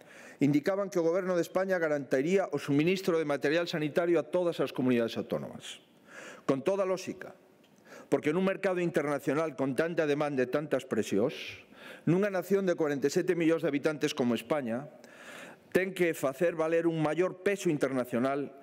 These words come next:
que o que podemos facer os servicios de saúde de cada comunidade autónoma, ou, como no noso caso, un servicio de saúde cunha población protexida de dous coma sete millóns de habitantes,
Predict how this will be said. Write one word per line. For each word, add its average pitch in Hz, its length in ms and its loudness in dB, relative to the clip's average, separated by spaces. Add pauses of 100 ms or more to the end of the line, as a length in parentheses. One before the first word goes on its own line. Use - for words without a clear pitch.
(340)
que 147 240 2
o 139 160 0
que 147 80 0
podemos 170 400 2
facer 175 320 0
os 175 160 0
servicios 165 400 2
de 139 160 0
saúde 165 320 2
de 139 160 0
cada 143 240 0
comunidade 123 400 2
autónoma, 127 480 -2 (240)
ou, - 480 -2
como 110 240 2
no 113 160 2
noso 147 240 -4
caso, 120 400 -4 (320)
un 175 80 4
servicio 180 480 2
de 156 80 2
saúde 156 400 2
cunha 156 320 0
población 139 480 2
protexida 123 640 2 (320)
de 123 160 4
dous 165 240 0
coma 139 240 0
sete 170 320 0
millóns 139 320 2
de 156 80 0
habitantes, 117 640 -2